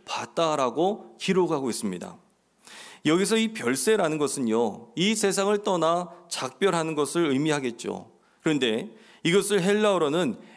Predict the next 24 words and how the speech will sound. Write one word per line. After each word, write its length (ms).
엑소도스라고 1120
이야기합니다. 720
즉, 140
모세가 420
출애굽할 720
때에, 480
애굽을 520
나올 380
때에 560
그 280
탈출의 500
의미로 440
사용했던 560
그 240
단어와 680
똑같은 500
단어인 320
것입니다. 560
즉, 220
예수께서 680
이 160
세상을 800
탈출하기 880
위해서 600